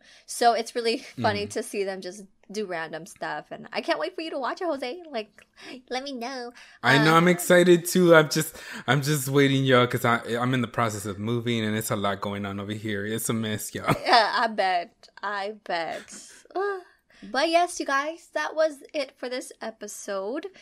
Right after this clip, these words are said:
Speaker 1: To stay updated, follow us on Twitter at Interlude Army P D, along with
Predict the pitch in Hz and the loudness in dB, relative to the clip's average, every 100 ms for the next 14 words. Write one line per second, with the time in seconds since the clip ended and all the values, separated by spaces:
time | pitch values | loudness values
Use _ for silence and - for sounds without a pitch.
0 | _ _ _ - 240 - 226 - 208 202 | _ _ _ -6 -4 -4 -4 -4 -6 -8
1 | 196 202 - 196 196 196 - 202 190 - | -6 -8 -8 -8 -6 -8 -10 -14 -14 -12
2 | 226 240 - 190 185 196 196 190 185 190 | -8 -8 -6 -6 -8 -16 -16 -12 -12 -10
3 | 185 185 185 190 185 202 233 269 320 226 | -12 -14 -18 -16 -14 -12 -10 -12 -12 -8
4 | 240 302 320 320 | -4 -4 -6 -12